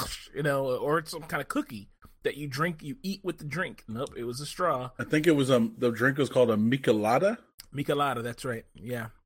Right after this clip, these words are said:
Speaker 1: yeah, Michelada. But, uh, I don't know what that straw was, honestly. It was delicious, though. I could have just, like, deep-throated that thing. It was good. Just, I wanted it
Speaker 2: Mm-hmm.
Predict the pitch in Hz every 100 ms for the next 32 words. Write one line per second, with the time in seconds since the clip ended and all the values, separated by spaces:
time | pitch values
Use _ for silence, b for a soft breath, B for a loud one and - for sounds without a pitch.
0 | _ _ _ 127 113 110 117 123 123 117
1 | 110 - _ _ b b b b _ _
2 | _ _ - _ 120 113 113 113 - 160
3 | 233 156 139 139 110 - 123 110 92 101
4 | 107 104 - 65 - 165 123 127 135 -
5 | 113 82 82 - 127 - 147 113 120 -
6 | 107 104 120 123 123 - 110 98 107 101
7 | 92 95 120 110 107 101 110 _ _ _
8 | _ _ _ _ _ _ _ _ _ -
9 | 117 120 - 139 135